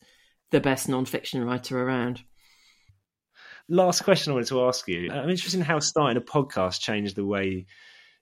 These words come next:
Speaker 2: that you think and report on work. And has it changed your
Speaker 1: Mm.
Speaker 2: job? What's the difference from going from writing to having this sort of thematic approach to creating a podcast each week?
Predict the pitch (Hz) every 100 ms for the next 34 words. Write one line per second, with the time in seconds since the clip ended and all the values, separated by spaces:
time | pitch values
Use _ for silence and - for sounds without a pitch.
0 | _ 104 92 110 104 101 98 98 _ _
1 | _ - 123 107 95 - - _ _ _
2 | 120 120 113 107 - 120 113 - 95 92
3 | 92 87 _ _ _ 95 98 85 78 -
4 | 113 156 151 127 156 131 117 - 104 98
5 | - 117 98 87 139 135 - 131 - 107
6 | 92 - 98 90 90 107 101 98 101 110
7 | 113 117 - 90 85 80 - - - _
8 | - 117 104 98 95 98 - _ _ _
9 | _ - 151 139 123 117 98 - 123 120
10 | - 113 101 92 120 104 - - 95 95
11 | 92 - - - 101 92 92 107 - -
12 | - 92 92 - 90 95